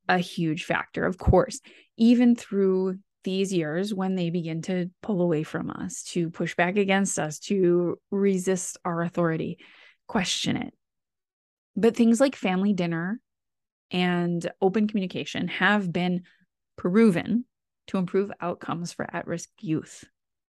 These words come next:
So eat dinner together, even if it's just a couple times a week. We shouldn't stop doing these things that pour our love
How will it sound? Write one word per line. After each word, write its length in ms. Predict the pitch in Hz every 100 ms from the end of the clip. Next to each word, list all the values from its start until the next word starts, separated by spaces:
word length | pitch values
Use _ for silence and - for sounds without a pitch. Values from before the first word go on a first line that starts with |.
| _ -
So 140 | -
eat 180 | - 208
dinner 260 | 208 180 175
together, 540 | 165 156 95 - 202 _ _ _ _ _ _ _ _
even 320 | - 214 196 202
if 100 | 190
it's 160 | 180
just 380 | - 175 - - _ _ _ _ _ _
a 80 | 175
couple 240 | - 180
times 320 | 170 160 160
a 60 | 160
week. 340 | 156 - - _ - - - _ _ -
We 120 | 202
shouldn't 460 | - 208 214 214
stop 480 | - - 165 - - - - _ _ _ _ _ _ -
doing 460 | 165 196 180 165 -
these 200 | 170 165
things 300 | - 170 165
that 140 | - -
pour 540 | 175 175 170 175 -
our 160 | 165 175
love 400 | 170 160 156